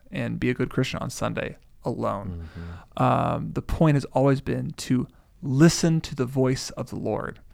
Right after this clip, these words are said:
Speaker 1: And the voice of the Lord throughout the book of Amos is calling us to care for the poor,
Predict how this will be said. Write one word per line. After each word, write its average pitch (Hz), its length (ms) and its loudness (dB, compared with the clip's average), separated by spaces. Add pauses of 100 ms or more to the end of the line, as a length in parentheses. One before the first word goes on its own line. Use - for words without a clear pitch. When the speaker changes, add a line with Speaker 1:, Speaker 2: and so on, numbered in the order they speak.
(320)
Speaker 1:
And 127 140 0
the 135 40 4
voice 143 260 8
of - 60 -6
the 156 40 4
Lord 143 220 4
throughout 147 540 6
the 151 100 0
book 143 180 0
of - 80 -2
Amos 175 520 2
is - 180 -4
calling 165 680 6
us - 520 -2 (440)
to - 200 2
care 131 480 2
for - 140 -4
the 156 80 2
poor, - 540 -4